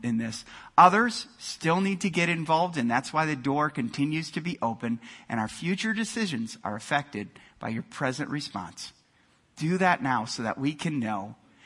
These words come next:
and that we can count you in on this wonderful opportunity to advance the kingdom of God by making disciples of Jesus Christ.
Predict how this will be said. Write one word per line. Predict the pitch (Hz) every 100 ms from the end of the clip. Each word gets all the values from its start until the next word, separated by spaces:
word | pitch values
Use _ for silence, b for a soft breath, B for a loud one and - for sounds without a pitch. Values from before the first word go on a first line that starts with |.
| B
and | 117 120
that | 127
we |
can | 117 113
count | - 131 139 139
you | 151 147
in | - 113 107 104 107 _ b b b
on | 113
this | 107 -
wonderful | 127 135 165 190 190 202 -
opportunity | 127 - 135 - 139 123 107 - - _ _ _ b b b
to | -
advance | 107 123 139 151 -
the | 165
kingdom | 156 139 139
of | 135 123
God | 104 101
by | 110
making | 107 107 110 113
disciples | 104 - 98 - - -
of | 110
Jesus | 107 104 107 -
Christ. | - - - -